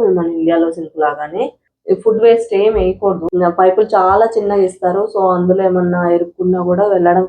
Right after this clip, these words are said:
కష్టం అన్నమాట. ఊరికే రిపేర్లు వస్తా ఉంటాయి. So, చాలా జాగ్రత్తగా ఉండాలి. ఇక్కడ ప్లంబర్స్ దొరకడం అనేది చాలా కష్టం. కాస్ట్ కూడా చాలా ఎక్కువ ఉంటది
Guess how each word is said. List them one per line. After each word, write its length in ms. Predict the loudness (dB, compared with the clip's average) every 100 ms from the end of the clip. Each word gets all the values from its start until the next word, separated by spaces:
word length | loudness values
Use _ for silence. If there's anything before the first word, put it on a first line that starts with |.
| -4
కష్టం 280 | -8 -2 -2
అన్నమాట. 320 | -2 -4 -2 -2 -2 -8 _ _ _
ఊరికే 320 | 2 2 4 2
రిపేర్లు 440 | 2 2 0 2
వస్తా 320 | 0 -4 _ -6 -4
ఉంటాయి. 260 | -4 -4 -2
So, 120 | 0 -2 0
చాలా 200 | 0 2
జాగ్రత్తగా 520 | 2 0 -4 -6 -4
ఉండాలి. 280 | -2 0 0
ఇక్కడ 240 | 0 -2 -8 -6
ప్లంబర్స్ 420 | -4 -2 -2 0 0
దొరకడం 340 | 0 0 -4 -2
అనేది 240 | -4 -6 -4
చాలా 280 | -2 0 0
కష్టం. 420 | -2 -8 -16 -16 -4 0
కాస్ట్ 280 | 0 -2 2
కూడా 220 | 4 2 0
చాలా 220 | -2 0 0
ఎక్కువ 340 | 0 -4 -4
ఉంటది 260 | -2 -4